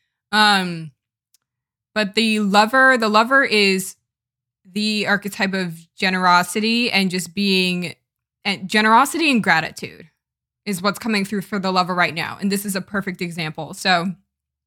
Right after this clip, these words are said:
we have, um, these, what do you call it? Like family friends, you know, again, friend,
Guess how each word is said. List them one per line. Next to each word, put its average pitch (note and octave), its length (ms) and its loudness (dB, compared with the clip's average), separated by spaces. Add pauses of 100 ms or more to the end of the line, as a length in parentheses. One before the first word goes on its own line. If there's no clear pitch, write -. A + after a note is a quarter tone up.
(920)
we B3 160 4
have, G#3+ 340 4
um, F3 360 2
these, G3+ 420 -2
what G3+ 100 -6
do G3+ 80 0
you F#3 60 -2
call F#3+ 80 -4
it? - 60 -4
Like F#3+ 120 0
family B3 320 0
friends, - 500 -6
you G#3+ 80 0
know, F#3 180 0
again, G3 380 -2
friend, A3+ 380 0